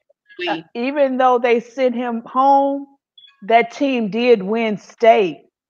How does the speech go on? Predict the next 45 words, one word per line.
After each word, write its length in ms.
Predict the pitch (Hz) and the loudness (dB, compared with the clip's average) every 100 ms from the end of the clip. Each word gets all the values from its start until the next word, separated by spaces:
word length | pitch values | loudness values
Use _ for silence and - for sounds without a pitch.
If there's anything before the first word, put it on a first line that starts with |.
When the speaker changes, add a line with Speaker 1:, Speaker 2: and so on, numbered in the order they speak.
| _ _ _ | _ _ _
Speaker 2:
They 220 | 190 208 214 | -4 0 0
went 200 | 240 233 | 0 -4
ahead 260 | 220 208 | -4 -4
and 100 | 185 | -4
won 300 | 196 233 240 | -6 -6 -6
state, 300 | 220 208 180 | -6 -4 -4
but 160 | 180 202 | -2 -2
at 120 | 202 202 | -2 -4
the 60 | |
same 340 | 196 226 214 208 | -8 -6 -6 -6
time, 400 | - 254 233 202 | -4 -2 0 2
that, 340 | 220 226 226 - _ _ | 2 2 0 -20 _ _
that 240 | - 220 220 | 2 2 2
coach 380 | - 254 247 240 | 2 4 2 0
making 300 | 233 233 220 | -4 -2 -4
that 180 | 208 | -4
decision 720 | 196 180 - 247 247 208 185 185 _ _ _ | -6 -12 -8 -6 -4 -6 -8 -10 _ _ _
probably 340 | - 240 226 214 | -2 2 4 2
became 500 | 185 202 240 233 208 | -2 -8 -4 -4 -2
a 80 | |
life 400 | 185 190 214 208 202 | -4 0 2 2 0
lesson 920 | 196 208 226 240 240 - 185 160 165 - _ | -6 2 4 4 0 -6 -6 -6 -10 -20 _
to 80 | 220 | -2
that 180 | 208 170 | 0 2
Speaker 1:
Lesson. 200 | 160 165 | 0 0
Speaker 2:
kid. 580 | 240 247 214 190 160 143 - _ _ - | 4 6 6 4 -2 -6 -20 _ _ -14
Speaker 1:
That's 120 | 156 | -2
Speaker 2:
Because 160 | 262 240 | 0 4
they, 140 | 233 | 4
Speaker 1:
it. 340 | 269 - - 190 | 4 0 -12 -6
Speaker 2:
they 160 | 226 | -2
had 200 | 262 269 | 0 0
had 340 | 262 269 247 220 - | 2 2 4 4 4
other 240 | 240 240 | 2 2
problems 580 | 226 - 240 392 320 202 | -6 -4 0 0 -2 -4
with 240 | 208 208 | -4 -4
him. 400 | 214 208 180 160 175 - - - | -6 -10 -10 -14 -18 -20 -20 -8
And 200 | 196 214 | -6 -4
so 280 | 208 240 226 | -2 0 2
they 220 | 190 233 | 2 0
needed 400 | 240 269 285 277 | 0 -4 -4 -4
to 100 | 269 | -4
make 260 | 233 233 226 | -2 -2 -4
a 80 | 202 | -6
stand. 760 | - - 220 220 202 165 143 | -8 -6 -4 -2 -4 -6 -10